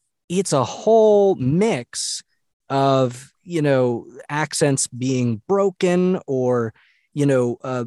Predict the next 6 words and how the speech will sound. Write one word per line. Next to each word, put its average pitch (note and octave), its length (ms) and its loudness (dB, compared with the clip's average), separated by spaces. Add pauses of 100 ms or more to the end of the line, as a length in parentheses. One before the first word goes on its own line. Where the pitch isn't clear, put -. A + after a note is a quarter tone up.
or C#3 200 0
them C3 380 0
being B2+ 360 -4
much D#3+ 240 -4
more A2+ 160 -4
slight. E3 840 -2